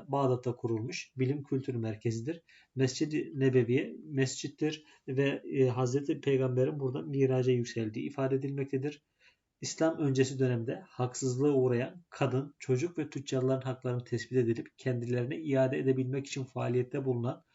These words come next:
kurum Hılful Fudul'dur. Hazreti Peygamber de İslamiyet'ten önce bu kuruluşta yer almıştır.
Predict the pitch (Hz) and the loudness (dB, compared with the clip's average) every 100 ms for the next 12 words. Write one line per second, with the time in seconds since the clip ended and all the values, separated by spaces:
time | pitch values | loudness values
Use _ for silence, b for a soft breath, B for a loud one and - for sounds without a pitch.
0 | _ _ - 143 131 - - - 151 131 | _ _ -4 0 0 -2 -10 0 2 2
1 | 156 185 - 131 123 120 165 b b b | -2 -2 -4 2 2 2 -4 b b b
2 | - 123 147 151 - 139 135 131 131 113 | -2 0 0 -4 0 0 2 0 0 0
3 | 123 - - 127 127 127 139 127 113 151 | -2 -4 -2 0 0 -2 -2 -4 -2 -4
4 | 160 143 - 120 113 113 - 247 185 127 | -6 -6 -2 0 0 -2 -8 -2 0 2
5 | 113 110 110 170 175 | 0 -2 -4 -6 -10